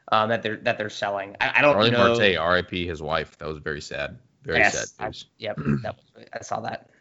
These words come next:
Speaker 1: Um, I don't know much about the rest of the team, I'll be honest.
Speaker 2: Yeah.
Speaker 1: There's a few, <laughs> there's a few, I know most, I, I could talk shop on, on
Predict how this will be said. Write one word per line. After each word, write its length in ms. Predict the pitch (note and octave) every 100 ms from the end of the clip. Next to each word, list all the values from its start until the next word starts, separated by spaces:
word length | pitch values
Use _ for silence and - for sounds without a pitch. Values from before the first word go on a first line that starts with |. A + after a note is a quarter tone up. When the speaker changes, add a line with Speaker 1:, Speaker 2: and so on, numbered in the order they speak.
| - -
Speaker 1:
Um, 480 | A2+ A2+ A2+ A2 A2
I 60 | A2+
don't 180 | C#3 D3
know 100 | D3
much 240 | C#3 C3
about 460 | C3 B2 A#2 A#2 - _ _ _ _ _ _ _ _ _ -
the 60 |
rest 320 | G#2 G2+ - -
of 80 | -
the 40 |
team, 320 | - - C3 - _ -
I'll 120 | -
be 120 | -
honest. 380 | - - - - _ _ _
Speaker 2:
Yeah. 140 | - F2+
Speaker 1:
There's 120 | D3+
a 60 | F3+
few, 360 | - A3 - -
<laughs> 120 | - E3+
there's 160 | F#3
a 60 | F#3+
few, 200 | F#3+ -
I 140 | - E3
know 140 | F#3
most, 320 | F3+ F3 F3 -
I, 160 | D3+ F#3
I 100 | -
could 160 | D#3+ G3+
talk 220 | E3+ E3+
shop 300 | - D#3 D3
on, 200 | D3 C3+
on 300 | - B2 A#2